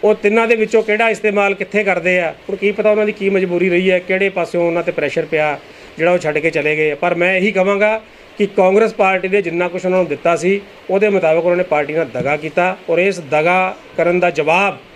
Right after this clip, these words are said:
ਲੁਧਿਆਣੇ ਦੇ ਲੋਕ ਉਹਨਾਂ ਨੂੰ ਇਸ ਇਲੈਕਸ਼ਨ ਦੇ ਵਿੱਚ ਦੇਣਗੇ ਔਰ ਉਹਨਾਂ ਨੂੰ ਅਹਿਸਾਸ ਕਰਾਉਣਗੇ ਕਿ ਉਹਨਾਂ ਤੋਂ ਕਿੰਨੀ ਵੱਡੀ ਭੁੱਲ ਹੋਈ ਹੈ। ਲੁਧਿਆਣੇ ਦੇ ਲੋਕ ਜਿਹੜੇ ਆ, ਉਹ ਅੱਜ ਵੀ ਕਾਂਗਰਸ ਦੇ ਨਾਲ ਖੜੇ ਆ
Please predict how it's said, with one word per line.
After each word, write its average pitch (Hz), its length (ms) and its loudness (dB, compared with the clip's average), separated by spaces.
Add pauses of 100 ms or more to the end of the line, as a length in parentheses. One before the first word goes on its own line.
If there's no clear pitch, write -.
(400)
ਲੁਧਿਆਣੇ 160 480 0
ਦੇ 196 120 0
ਲੋਕ 156 460 0
ਉਹਨਾਂ 160 220 -2
ਨੂੰ 160 120 0
ਇਸ 156 160 -2
ਇਲੈਕਸ਼ਨ 143 360 -6
ਦੇ 143 60 -4
ਵਿੱਚ 135 160 -6
ਦੇਣਗੇ 160 480 -2 (420)
ਔਰ 156 120 2 (100)
ਉਹਨਾਂ 185 320 0
ਨੂੰ 180 380 2 (200)
ਅਹਿਸਾਸ 190 460 0
ਕਰਾਉਣਗੇ 220 400 2
ਕਿ 196 80 -6
ਉਹਨਾਂ 190 180 -2
ਤੋਂ 180 80 -6
ਕਿੰਨੀ 160 240 -8
ਵੱਡੀ 139 220 -6
ਭੁੱਲ 123 200 -8
ਹੋਈ 113 280 -12
ਹੈ। 113 40 -12
ਲੁਧਿਆਣੇ 165 340 -2
ਦੇ 214 80 2
ਲੋਕ 196 240 2
ਜਿਹੜੇ 175 280 0
ਆ, 220 180 0 (260)
ਉਹ 160 100 2
ਅੱਜ 160 120 -4
ਵੀ 196 100 0
ਕਾਂਗਰਸ 156 340 0
ਦੇ 160 100 -2
ਨਾਲ 156 180 -2
ਖੜੇ 180 280 0
ਆ 208 160 -2